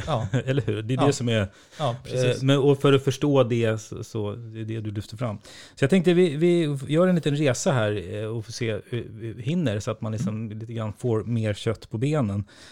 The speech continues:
Speaker 2: Ehm, för du, i början på boken, det där du lägger liksom grunden är ju för en förståelse kring hur samhällsekonomin fungerar och vad man brukar prata om. Man pratar mycket om B N P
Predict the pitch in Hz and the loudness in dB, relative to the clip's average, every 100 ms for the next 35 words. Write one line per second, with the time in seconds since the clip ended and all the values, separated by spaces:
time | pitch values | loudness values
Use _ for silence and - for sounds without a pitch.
0 | - - - 135 135 135 135 135 127 - | -20 -8 2 4 6 6 4 2 0 -8
1 | _ - 143 151 180 135 104 110 139 156 | _ -2 2 6 6 4 -4 -6 0 4
2 | 170 175 156 135 - 120 127 127 131 127 | 4 4 4 2 2 2 2 2 0 0
3 | 143 139 120 117 110 113 131 151 143 127 | 2 2 2 -2 0 0 2 4 2 2
4 | 117 107 107 107 98 - _ - - - | 0 0 -2 -2 -6 -12 _ -20 -20 -16
5 | - 113 110 101 - 113 110 - 107 113 | -6 -4 -2 -4 -4 -4 -4 -6 -8 -6
6 | 107 104 110 - 127 110 107 - 107 120 | -6 -4 -6 -6 -4 -2 -4 -6 -6 -2
7 | 117 127 123 113 - - 120 123 127 110 | 0 0 0 -4 -10 -8 -4 -4 -4 -6
8 | 98 98 110 110 110 107 107 113 104 95 | -6 -8 -6 -4 -4 -6 -6 -4 -4 -6
9 | - 98 101 110 101 107 104 101 110 101 | -10 -10 -8 -8 -8 -10 -10 -8 -8 -8
10 | 98 98 110 98 | -10 -10 -10 -10